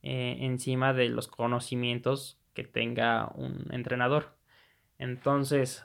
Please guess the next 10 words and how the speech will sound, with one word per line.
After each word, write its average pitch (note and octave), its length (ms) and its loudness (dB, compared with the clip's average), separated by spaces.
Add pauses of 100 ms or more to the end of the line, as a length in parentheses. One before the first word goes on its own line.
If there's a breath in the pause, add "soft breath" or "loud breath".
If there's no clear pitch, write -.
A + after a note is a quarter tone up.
¿a C3 120 -6
qué - 120 2
me D3 120 4
refiero? C3+ 500 6 (580 soft breath)
Que D#3 120 10
puedes E3 440 12
tú F3 580 10 (360)
tener C#3 320 6
un E3 100 6
entrenador, D3 720 8